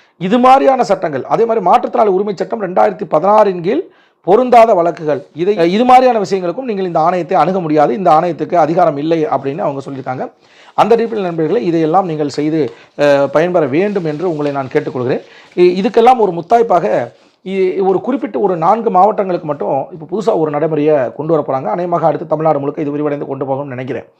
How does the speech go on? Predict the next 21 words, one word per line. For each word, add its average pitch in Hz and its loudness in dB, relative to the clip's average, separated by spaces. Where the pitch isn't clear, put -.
இது 170 2
ஒரு 175 4
கூடுதல் 240 2
தகவல். 165 -4
ஏற்கனவே 165 -2
நான் 190 0
சொன்ன 185 -6
விஷயங்கள் 185 -4
தமிழ்நாடு 190 2
முழுக்க 165 -4
மாற்றுத்திறனாளிக்கு 170 0
பொருந்தக்கூடிய 165 -2
விஷயம். 143 -4
இப்ப 156 -4
கூடுதல் 294 2
தகவலா 175 0
என்னன்னா, 131 -2
நான் 175 0
ஏற்கனவே 220 2
சொன்ன 214 -2
மாதிரி 190 0